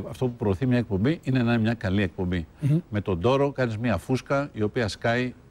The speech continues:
Speaker 1: και μετά προσπαθείς να την επαναλάβεις και γίνεσαι γραφικός.
Speaker 2: Σε πείραξε και σένα η όλη αυτή η ιστορία;
Speaker 1: Κοίταξε, να σου πω ακριβώς το τι έγινε, γιατί δεν μ' αρέσει να
Speaker 2: Ναι,
Speaker 1: λέω.
Speaker 2: γιατί και ο κόσμος, εγώ ακούω, επειδή
Speaker 1: Ναι.
Speaker 2: δεν άκουσα τι
Speaker 1: Ναι.
Speaker 2: συνέβη, το άκουσα στο ραδιόφωνο.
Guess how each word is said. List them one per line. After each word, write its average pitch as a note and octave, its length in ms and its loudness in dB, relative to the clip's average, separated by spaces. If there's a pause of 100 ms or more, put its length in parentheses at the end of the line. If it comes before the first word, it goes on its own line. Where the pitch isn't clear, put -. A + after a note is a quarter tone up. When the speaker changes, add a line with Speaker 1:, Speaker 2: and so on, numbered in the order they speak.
(220)
Speaker 1:
και - 120 -2
μετά A2 320 2
προσπαθείς G#2 400 -4
να A2 100 0
την A2 100 -4
επαναλάβεις G2+ 520 -2
και - 100 -6
γίνεσαι F#2+ 260 -2
γραφικός. F2 420 -4
Speaker 2:
Σε - 80 -2
πείραξε D3+ 320 2
και B2 80 -2
σένα D#3+ 460 0
η E3+ 60 2
όλη F3+ 120 2
αυτή D#3+ 160 -2
η - 20 0
ιστορία; E3+ 420 -2
Speaker 1:
Κοίταξε, C#4+ 320 0
να G3+ 60 6
σου E3 120 0
πω A#3 120 2 (200)
ακριβώς E3 460 2
το E3 100 -2
τι C#3+ 120 2
έγινε, A#2 400 2
γιατί D3 260 -2
δεν F#3 140 2
μ' F#3+ 100 0
αρέσει E3 320 0
να A#2 80 2
Speaker 2:
Ναι, - 80 0
Speaker 1:
λέω. G#2+ 100 2
Speaker 2:
γιατί G2 120 2
και G#2 80 0
ο G#2+ 40 0
κόσμος, A3+ 280 0
εγώ F#3+ 120 0
ακούω, A3 260 -2
επειδή F3+ 120 0
Speaker 1:
Ναι. - 80 2
Speaker 2:
δεν A#3+ 100 4
άκουσα D#3+ 420 0
τι D#3+ 100 -2 (100)
Speaker 1:
Ναι. B2+ 80 4
Speaker 2:
συνέβη, C#3 300 0
το D#3+ 60 2
άκουσα G3 160 -2
στο F#3 120 -2
ραδιόφωνο. E3 380 0